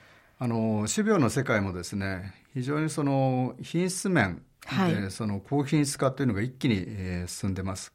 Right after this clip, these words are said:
Speaker 2: うんうん。
Speaker 1: また、あの、国際化というのもですね、えー、種を取る場所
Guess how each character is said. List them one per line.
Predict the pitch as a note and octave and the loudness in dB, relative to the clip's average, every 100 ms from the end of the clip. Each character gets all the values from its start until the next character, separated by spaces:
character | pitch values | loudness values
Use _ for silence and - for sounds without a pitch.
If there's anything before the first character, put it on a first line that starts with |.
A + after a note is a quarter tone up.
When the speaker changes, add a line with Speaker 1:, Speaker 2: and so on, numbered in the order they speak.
| _ - | _ -8
Speaker 2:
う | |
ん | |
う | F3 | -6
ん。 | F3 F3 E3+ - _ _ _ - | -6 -8 -10 -20 _ _ _ -8
Speaker 1:
ま | B2 | -2
た、 | C3+ | 2
あ | |
の、 | C3 B2+ A#2+ A#2 A2 G#2+ A2 - _ _ _ C3+ | 2 4 2 2 0 -2 -6 -14 _ _ _ -8
国 | A#2 - | -6 0
際 | D#3+ D#3 | 2 2
化 | D#3+ | 2
と | D#3 D#3+ | 2 2
い | |
う | |
の | C#3+ F2 | 2 0
も | - | -4
で | F2 | -8
す | - | -4
ね、 | G2+ F#2+ - - | -4 -4 -10 -8
え | G#2 G2 | -6 -6
ー、 | |
種 | - D#3+ D#3 | 0 0 2
を | G2 | -2
取 | - D#3+ | -2 0
る | A2 | 0
場 | F2 F#2 | -2 -4
所 | - A2+ G#2+ | -2 -2 -4